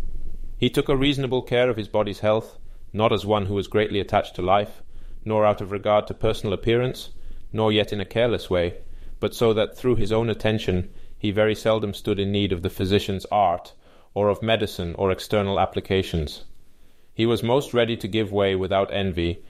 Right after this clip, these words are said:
to those who possessed any particular faculty, such as that of eloquence or knowledge of the law or of morals, or of anything else.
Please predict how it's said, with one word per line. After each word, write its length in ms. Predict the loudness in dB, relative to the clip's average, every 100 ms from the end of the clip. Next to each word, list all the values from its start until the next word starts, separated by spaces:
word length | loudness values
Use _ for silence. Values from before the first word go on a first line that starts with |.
| -20 -20 -6
to 100 | 0
those 300 | 4 2 0
who 80 | -4
possessed 460 | -4 2 0 0 -2
any 160 | -2
particular 480 | -2 -2 -2 -2 -4
faculty, 680 | 4 2 4 -4 -2 -4 -6 -20 -20 0
such 300 | 2 2 0
as 120 | 2
that 200 | 2 2
of 120 | -2
eloquence 580 | 0 0 -2 -4 -4 -2
or 120 | -2
knowledge 360 | 2 2 2 0
of 140 | -2
the 80 | -2
law 340 | 0 2 2 0
or 180 | -2
of 100 | -2
morals, 580 | -2 2 2 0 -4 -8 -14 -20 -14 0
or 160 | 2
of 100 | 4
anything 380 | 2 0 -2 0
else. 400 | 0 0 -6